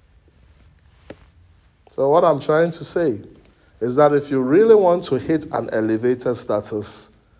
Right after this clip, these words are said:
it is not in your strength. It is in following the dictates, the will of God. I campaign to you to seek for godly wisdom. It may seem like you are losing, but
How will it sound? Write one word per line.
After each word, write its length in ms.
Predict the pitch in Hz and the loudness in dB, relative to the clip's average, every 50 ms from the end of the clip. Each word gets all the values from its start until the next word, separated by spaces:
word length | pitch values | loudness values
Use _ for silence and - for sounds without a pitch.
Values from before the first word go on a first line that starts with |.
| _ _ _ _ _ _ - | _ _ _ _ _ _ -2
it 140 | 107 123 | 2 4
is 220 | 131 131 131 - - | 4 4 2 2 0
not 360 | 160 175 202 196 - - - | 2 2 2 2 0 -4 -4
in 220 | - 135 123 123 | -2 -2 -2 -2
your 160 | 127 123 113 110 | -2 -2 -4 -4
strength. 600 | - - - - - 233 156 98 92 - - - - - - _ _ _ _ _ _ _ _ _ _ _ _ - | -6 -8 -8 -6 -4 -2 -2 -4 -6 -10 -20 -20 -20 -20 -20 _ _ _ _ _ _ _ _ _ _ _ _ -6
It 100 | 101 107 | -4 -4
is 240 | 110 107 107 - | -4 -4 -6 -6
in 180 | 113 104 107 107 | -8 -8 -8 -8
following 600 | 104 - - 156 151 160 175 175 175 180 180 170 | -10 -6 -2 0 0 2 0 0 -2 -2 -4 -4
the 160 | 143 123 110 107 | -4 -4 -6 -6
dictates, 640 | 110 123 147 143 143 - - 160 147 151 - - | -6 -6 -8 -8 -8 -6 -6 -6 -6 -6 -10 -12
the 160 | - 117 113 107 | -6 -4 -4 -2
will 480 | 104 104 110 - 127 143 151 151 - | -2 -4 -2 -2 0 0 0 0 0
of 260 | - - 101 98 98 | -2 -4 -4 -6 -6
God. 380 | 95 107 101 95 85 - - - - - _ _ _ _ _ _ _ _ _ _ _ _ _ _ _ _ _ _ _ _ - - | -6 -4 -4 -4 -4 -6 -10 -16 -20 -20 _ _ _ _ _ _ _ _ _ _ _ _ _ _ _ _ _ _ _ _ -18 -12
I 180 | 120 113 98 | -10 -8 -8
campaign 540 | - - 113 107 110 107 - 151 208 226 208 | -6 -6 -6 -4 -6 -4 -4 -2 -2 -2 -4
to 140 | - - 127 | -6 -8 -6
you 140 | 135 143 127 | -4 -4 -6
to 140 | - - 117 101 | -6 -8 -10 -12
seek 340 | - - - 226 240 226 | -12 -10 -10 -12 -12 -12
for 200 | - - 117 113 | -10 -8 -8 -4
godly 340 | 117 127 123 120 127 127 127 | -2 -2 -2 -2 -2 -4 -4
wisdom. 460 | 117 113 110 107 107 - 104 90 85 - _ _ _ _ _ _ _ _ _ _ _ - | -2 -2 -4 -4 -6 -8 -8 -8 -10 -12 _ _ _ _ _ _ _ _ _ _ _ 4
It 160 | 147 165 175 | 4 4 6
may 220 | 180 180 180 359 | 4 4 2 2
seem 360 | - - - - 262 285 311 262 | 2 0 -4 -4 -2 0 2 4
like 360 | 202 165 139 131 131 - - | 4 4 4 2 0 -2 -4
you 140 | 135 127 127 | 0 2 2
are 120 | 123 123 | 2 2
losing, 600 | 123 127 139 151 143 - - 113 101 95 95 - - _ _ _ _ _ _ _ _ - | 2 0 0 -2 -2 -4 -6 -8 -8 -10 -14 -18 -20 _ _ _ _ _ _ _ _ -2
but 220 | 123 123 117 117 | 0 2 2 0